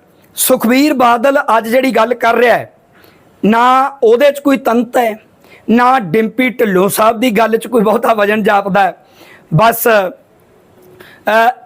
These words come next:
ਆਪੋ ਆਪ ਦੀ ਸੈਟਿੰਗ ਹੈ, ਜਿਹਨੂੰ ਜਿੱਧਰ ਆ ਗਈ। ਹੁਣ ਕੀ ਮਨਪ੍ਰੀਤ ਬਾਦਲ ਅਕਾਲੀ ਦਲ 'ਚ ਦੁਬਾਰਾ ਆ ਸਕਦਾ ਹੈ? ਹਾਲਾਤ ਹੈ ਉਹ ਭਰਾਵੋ, ਆ ਸਕਦਾ ਹੈ।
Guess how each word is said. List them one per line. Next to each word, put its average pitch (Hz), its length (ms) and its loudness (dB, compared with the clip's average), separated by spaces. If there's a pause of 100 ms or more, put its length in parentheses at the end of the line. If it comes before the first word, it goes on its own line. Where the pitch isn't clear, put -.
(100)
ਆਪੋ 247 380 2
ਆਪ 254 160 2
ਦੀ 233 200 0
ਸੈਟਿੰਗ 233 580 0
ਹੈ, 127 260 -4 (280)
ਜਿਹਨੂੰ 240 260 0
ਜਿੱਧਰ 226 380 -2
ਆ 190 140 2
ਗਈ। 165 280 -6 (420)
ਹੁਣ 233 120 0
ਕੀ 262 160 0
ਮਨਪ੍ਰੀਤ 226 500 0
ਬਾਦਲ 233 260 2
ਅਕਾਲੀ 233 280 -2
ਦਲ 240 140 2
'ਚ 247 80 -4
ਦੁਬਾਰਾ 214 340 0
ਆ 226 340 0
ਸਕਦਾ 285 380 0
ਹੈ? 170 120 -10 (320)
ਹਾਲਾਤ 202 440 2
ਹੈ 247 400 0 (540)
ਉਹ 247 80 0
ਭਰਾਵੋ, 233 360 2
ਆ 233 180 2
ਸਕਦਾ 190 380 -2
ਹੈ। 123 200 -6